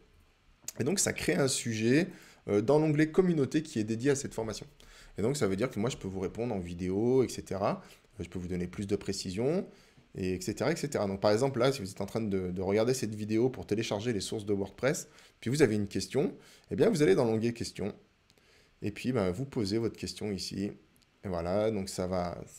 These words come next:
ça va vous ouvrir cette, cette partie-là pour poser votre question. Et puis ça apparaîtra dans l'onglet communauté qui est dédié, euh, à cette formation. Donc c'est une communauté, euh, qui est privée, hein. C'est pas accessible de l'extérieur, c'est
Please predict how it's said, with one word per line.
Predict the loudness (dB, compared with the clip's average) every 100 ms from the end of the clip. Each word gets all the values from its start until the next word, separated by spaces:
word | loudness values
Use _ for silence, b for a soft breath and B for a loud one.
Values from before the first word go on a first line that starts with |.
| -14
ça | -2 -2
va |
vous | -2 -2
ouvrir | 0 2 0
cette, | 0 -6
cette | -4 -4
partie-là | -4 -4 -2 -2
pour | -4
poser | -4 -4
votre | -4 -6
question. | -10 -8 -8 -8 b b b b b b -8
Et | -4
puis | -2
ça | 4 4
apparaîtra | 6 4 4 4 4
dans | 4
l'onglet | 2 4 4 4 0 -20 4
communauté | 6 6 6 4 4 4
qui | 4 -2
est |
dédié, | -2 6 6 6 4 4 4 0
euh, | 0 0 -2 -4 -2
à |
cette | -2 -2
formation. | 0 0 0 0
Donc | -4 -2
c'est | -2
une | -2
communauté, | 2 4 4 4 2 4 4 2 2
euh, | 2
qui | 2 -2
est |
privée, | -2 0 4 4
hein. | 4 0 B B B B
C'est | -6 -4 0
pas |
accessible | 0 0 -6 -2
de |
l'extérieur, | -2 0 0 0
c'est | 0 -4